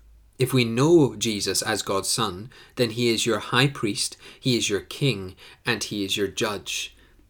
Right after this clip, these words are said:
Jesus is not just the man we read in the New Testament. He's more than that. He is everything. He is preeminent in all things, victorious in all things,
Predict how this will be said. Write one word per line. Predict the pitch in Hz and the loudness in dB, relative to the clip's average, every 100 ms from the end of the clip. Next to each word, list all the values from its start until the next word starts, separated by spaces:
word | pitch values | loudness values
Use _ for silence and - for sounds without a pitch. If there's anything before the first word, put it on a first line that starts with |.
| _ _ _ | _ _ _
Jesus | 135 135 139 127 | 2 4 2 0
is | 101 | -2
not | 117 120 107 98 | -4 -4 -4 -4
just | 110 120 - | 0 2 0
the | 110 | -4
man | 104 113 110 | -2 -2 -2
we | 95 95 | -4 -4
read | 110 117 101 | -4 -4 -4
in | 107 104 | -8 -6
the | 98 | -6
New | 95 | -6
Testament. | - 113 - 104 87 | -4 -4 -4 -6 -8
He's | - 117 | -6 -6
more | 104 101 101 | -4 -6 -6
than | 92 | -8
that. | 90 87 - | -10 -10 -6
He | 123 | -2
is | 113 - | -2 -2
everything. | 107 104 101 87 87 | -4 -4 -10 -10 -10
He | 101 | -8
is | - | -10
preeminent | - - 143 120 107 101 98 | -6 2 4 4 -2 -6 -6
in | 101 | -6
all | 98 | -6
things, | - 117 120 | -6 -6 -6
victorious | 104 107 123 - 143 143 131 127 | -6 -4 -4 -2 0 2 2 0
in | 104 | -4
all | 98 101 | -6 -6
things, | 104 104 113 | -8 -8 -8